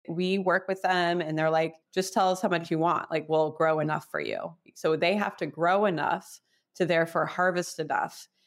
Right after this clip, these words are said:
And so it's just a way out in advance planning process. And, and then we'll totally have enough. So there's no problem. There, sweet fern can grow.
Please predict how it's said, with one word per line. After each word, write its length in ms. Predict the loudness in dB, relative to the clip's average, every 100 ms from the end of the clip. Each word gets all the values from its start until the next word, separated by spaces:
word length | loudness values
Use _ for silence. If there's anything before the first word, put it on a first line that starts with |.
| _ -6
And 160 | -2
so 140 | 0 0
it's 200 | -2 -4
just 220 | -4 -2
a 80 | -2
way 400 | 2 2 4 2
out 360 | 2 0 -2
in 80 | -4
advance 640 | -4 -4 -4 -4 -8 -16 -8
planning 580 | -2 0 2 2 0 -2 -10 _
process. 580 | -2 0 0 0 0 -2
And, 240 | -2 -4 -6
and 140 | -4
then 100 | -4
we'll 100 | -4
totally 300 | -4 -2 -2
have 180 | -2 -4
enough. 320 | -6 -10 -14 -8
So 160 | -4
there's 260 | 0 0 0
no 160 | -2
problem. 680 | 0 0 2 2 0 0 -2 -6 _ _ _
There, 180 | -4 -4
sweet 340 | -4 -4 -2
fern 240 | 0 0 0
can 160 | -2
grow. 520 | 0 2 4 4 2